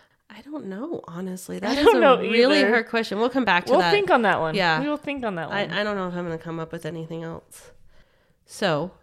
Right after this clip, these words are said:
Speaker 1: stepping away from audiobooks a little bit, which book would you recommend to anyone?
Speaker 2: <sighs> That is really hard because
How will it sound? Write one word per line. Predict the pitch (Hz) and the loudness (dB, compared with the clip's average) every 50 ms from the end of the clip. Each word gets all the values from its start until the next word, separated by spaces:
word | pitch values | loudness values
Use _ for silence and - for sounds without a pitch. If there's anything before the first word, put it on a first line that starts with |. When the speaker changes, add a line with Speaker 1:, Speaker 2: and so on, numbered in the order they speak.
| _ _ _ _ _ _ _ _ _ _ _ _ _ _ _ - | _ _ _ _ _ _ _ _ _ _ _ _ _ _ _ -16
Speaker 1:
stepping | - - 254 247 247 240 | -8 -6 -4 -2 0 0
away | 233 214 208 | 0 0 -2
from | 202 202 196 | -2 -2 -4
audiobooks | 180 175 180 175 175 165 165 160 - - - | -4 -4 -4 -4 -4 -4 -6 -8 -8 -8 -8
a | |
little | 170 165 160 | -8 -6 -6
bit, | 160 156 160 160 - _ _ _ _ _ _ _ _ _ _ _ | -6 -6 -6 -8 -12 _ _ _ _ _ _ _ _ _ _ _
which | - 196 208 233 254 247 - - | -6 0 2 2 2 2 -2 0
book | 285 285 285 285 - | 0 0 0 -2 -2
would | 254 240 226 185 185 | -2 -2 -2 -2 -4
you | 190 190 196 202 208 | -4 -2 -2 0 0
recommend | 202 190 180 175 - 185 180 175 170 160 160 160 165 - - - _ _ _ _ _ _ - - | 2 0 0 0 -2 -4 -2 -2 -2 -2 -2 -4 -6 -8 -14 -20 _ _ _ _ _ _ -16 -16
to | - - - 202 185 - - _ _ - | -14 -14 -14 -14 -14 -16 -18 _ _ -8
anyone? | 180 185 185 175 170 156 143 - - - - _ _ _ _ _ _ _ _ _ _ _ _ _ _ _ _ - | -6 -4 -4 -4 -4 -6 -6 -10 -12 -16 -20 _ _ _ _ _ _ _ _ _ _ _ _ _ _ _ _ -14
Speaker 2:
<sighs> | - 240 220 - - - - | -12 -12 -12 -12 -12 -6 -2
That | 269 285 277 | 0 0 0
is | 302 320 269 240 | 0 -2 -4 -4
really | 233 233 220 214 233 269 | -2 -2 0 0 0 -2
hard | 254 220 190 170 151 143 156 175 - - _ - - _ _ _ _ _ _ _ - - - _ - 185 | -2 -2 -2 -2 -2 -2 -4 -6 -12 -18 _ -20 -20 _ _ _ _ _ _ _ -20 -20 -20 _ -16 -14
because | 170 220 214 - - 220 185 165 156 156 185 208 - - - | -12 -12 -14 -10 -6 -4 -2 -2 -2 -2 -6 -8 -12 -16 -20